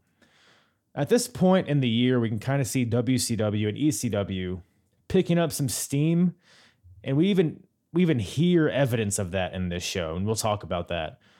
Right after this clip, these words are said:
But, um, yeah,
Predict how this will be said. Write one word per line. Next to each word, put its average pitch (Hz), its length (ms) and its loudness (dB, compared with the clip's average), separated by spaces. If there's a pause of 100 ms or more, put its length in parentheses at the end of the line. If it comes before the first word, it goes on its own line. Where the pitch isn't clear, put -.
(340)
But, 98 200 -2
um, 90 500 -4 (840)
yeah, - 280 -6